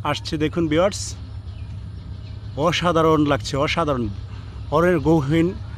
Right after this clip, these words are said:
অরণ্যের ভিতর দিয়ে ট্রেনটি আসছে। আহ, ভিউয়ার্স দেখুন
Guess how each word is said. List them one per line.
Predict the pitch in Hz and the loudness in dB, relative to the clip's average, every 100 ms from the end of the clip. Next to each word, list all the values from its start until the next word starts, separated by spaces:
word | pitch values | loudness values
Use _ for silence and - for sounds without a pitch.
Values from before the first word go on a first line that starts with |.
| - - | -10 -4
অরণ্যের | 165 175 170 170 | 2 4 4 2
ভিতর | 139 139 156 | 2 2 2
দিয়ে | 147 147 | 2 2
ট্রেনটি | 151 143 139 147 | 2 0 2 2
আসছে। | 135 - 185 | 2 -2 -2
আহ, | 240 - - - - - - - - 147 143 139 139 135 | -2 -6 -10 -10 -10 -10 -8 -8 -8 -4 -2 0 0 2
ভিউয়ার্স | 127 165 175 - | 4 4 2 0
দেখুন | 139 - 170 | 0 2 2